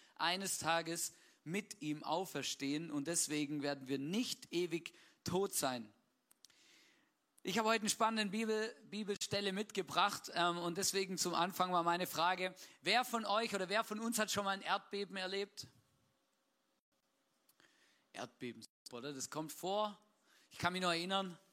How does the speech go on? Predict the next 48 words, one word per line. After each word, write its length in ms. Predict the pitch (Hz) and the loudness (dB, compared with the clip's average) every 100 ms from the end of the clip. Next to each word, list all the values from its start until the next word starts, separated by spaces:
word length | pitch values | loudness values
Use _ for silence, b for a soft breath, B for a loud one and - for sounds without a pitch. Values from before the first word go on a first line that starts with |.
| _ _ _ _ b b b b b - | _ _ _ _ b b b b b 0
bin 140 | 170 | 6
einmal 260 | 170 185 185 | 6 6 4
im 100 | 170 | 2
Bett 240 | 190 - | 0 0
gelegen 460 | 190 190 190 175 175 | 0 2 2 2 0
und 120 | 156 | 0
dann 100 | 180 - - | 0 -2 -6
sofort 400 | 156 - 226 202 _ _ - | -4 -2 0 -2 _ _ 0
gerüttelt 760 | 190 160 151 226 233 220 214 - | 0 0 0 0 0 0 2 0
und 140 | 208 | -2
ich 120 | 175 | -2
habe 100 | 180 | 0
gedacht, 200 | 185 175 143 | 2 0 -2
"Mann, 460 | 151 175 185 202 - - | -8 0 2 2 0 -6
oh 20 | |
Mann, 340 | 185 185 190 185 | 2 2 2 0
was 200 | 180 - | 0 -2
ist 200 | 190 - | -4 -2
mit 160 | 180 | -2
meinem 220 | 175 160 165 | 0 0 0
Wecker 280 | 196 202 | 0 0
los? 260 | 190 190 170 | 2 2 0
Ist 140 | 151 | -2
der 80 | 165 | -2
kaputt?" 420 | - 139 196 208 B B B B B B B B _ _ | -2 -4 -4 -6 B B B B B B B B _ _
Da 140 | 185 185 | 2 2
habe 100 | 170 | 2
ich 80 | |
festgestellt, 580 | - 208 - 180 190 185 | 0 2 2 0 0 2
irgendwann, 220 | 185 175 | 2 0
das 80 | 160 | 2
ist 100 | - | 2
gar 140 | 214 208 | 4 2
nicht 140 | 180 | 2
mein 180 | 202 180 | 0 2
Wecker, 340 | 202 - 214 | 0 2 0
sondern 260 | 185 185 175 _ _ _ _ _ - | 2 0 0 _ _ _ _ _ -12
das 120 | - | -4
Bett 260 | 226 196 196 | -2 0 0
und 80 | 180 | 2
mein 160 | 175 | 2
ganzer 240 | 180 175 160 | 2 2 4
Schrank 480 | - 180 196 208 | 4 4 2 2
und 100 | 180 | 2
alles 300 | 175 180 190 | 4 4 2
hat 160 | 170 - | -2 0
dermaßen 420 | 185 190 190 175 | 4 6 4 2
gewackelt. 540 | 160 156 165 165 190 | 2 2 2 0 -2